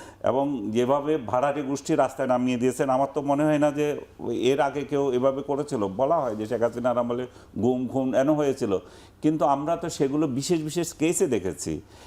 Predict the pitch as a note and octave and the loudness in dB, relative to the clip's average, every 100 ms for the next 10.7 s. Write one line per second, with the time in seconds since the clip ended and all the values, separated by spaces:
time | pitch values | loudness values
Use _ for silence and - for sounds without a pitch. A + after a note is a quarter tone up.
0 | - - A#2 C#3 D#3+ E3+ F3 C#3+ C#3+ C#3 | -16 -2 2 2 0 0 0 2 0 -2
1 | - B2+ C3+ C3+ C#3 D3 C#3 C3+ A#2 G#2+ | -2 -4 -2 -4 -2 0 0 0 -2 -2
2 | E2+ E2 - - - - - F#3 G3 F2+ | -4 -6 -8 -18 -20 -4 2 2 2 -2
3 | - - - D3+ F3 G#3 E3+ D#3+ E3 D#3 | -6 -4 2 4 4 0 -4 -2 0 0
4 | F#3+ F3+ E3+ F3 F3 F#3 E3 D3 F#3+ A3+ | 0 0 2 0 0 0 2 2 0 -4
5 | - - - - - - - - - - | -14 -20 -20 -20 -20 -20 -20 -20 -20 -20
6 | - A2 C#3 - - E3 D3+ B2 C3+ F3 | -6 -2 0 -2 0 0 2 0 -2 -6
7 | - - - - C3 E3+ D#3+ E3+ E3 D#3+ | -16 -20 -16 0 0 0 -2 0 0 0
8 | D3+ C#3 C3+ C3+ C3 B2+ A#2+ A#2+ B2+ B2 | 0 2 2 0 -2 0 0 0 -4 -2
9 | A2+ A2+ A2 G#2 G2+ G2 F#2 - F#2+ A2 | 2 2 2 -2 -2 0 -2 -2 0 0
10 | B2+ C#3 D#3 D3 - D3+ D3 | 0 2 2 0 -2 -2 -2